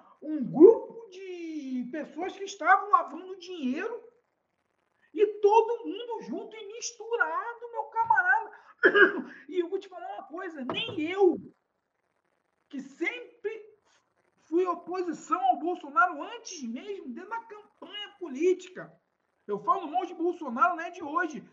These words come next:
Eu falo mal de Bolsonaro desde dois mil e quatorze, quando eu não ia votar, quando eu ia votar em branco.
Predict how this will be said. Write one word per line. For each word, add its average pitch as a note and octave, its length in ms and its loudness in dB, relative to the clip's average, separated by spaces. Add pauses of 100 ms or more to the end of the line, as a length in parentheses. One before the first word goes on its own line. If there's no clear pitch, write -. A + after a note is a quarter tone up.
(140)
Eu G#3 140 -8
falo D#4+ 240 -4
mal F4 160 -6
de - 80 -10
Bolsonaro D#4 480 -8
desde F4+ 220 -4
dois D#4+ 160 -8
mil C4 180 -12
e - 60 -12
quatorze, E4 760 -6 (920)
quando D#4 200 -4
eu D#4+ 60 -4
não F4+ 240 -2
ia G4 260 0
votar, D4 480 -8
quando D4 200 -8
eu C4+ 100 -4
ia F#4 180 4
votar E4+ 400 -6
em E4+ 80 -12
branco. B3 680 -6